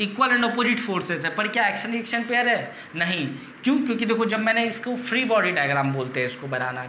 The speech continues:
ठीक है, तो देखो ये क्या है, table ने book पे लगाया force, action, ये वाला normal क्या है, table ने जो book पे लगाया, तो reaction क्या होगा, बुक जो table पे लगाएगा, ये वाला force, ये action रिएक्शन pair हो गया।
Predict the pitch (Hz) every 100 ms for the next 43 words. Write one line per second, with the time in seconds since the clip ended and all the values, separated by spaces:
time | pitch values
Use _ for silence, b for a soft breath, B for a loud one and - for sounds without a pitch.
0 | - 233 277 - B B - 233 233 170
1 | 135 B B B - - - - - -
2 | 165 214 220 240 240 233 208 208 233 226
3 | 202 208 - 226 220 214 214 214 214 208
4 | - 185 180 - 202 208 202 - - -
5 | - - 156 156 180 202 196 196 220 226
6 | 285 202 131 B B B - - 190 190
7 | 220 226 214 202 214 196 160 139 135 131
8 | - 180 202 196 233 233 240 233 262 175
9 | 196 202 196 233 208 175 156 143 123 127
10 | 127 127 139 127 117 117 127 120 - B
11 | B 156 175 175 185 175 151 170 160 165
12 | 156 156 156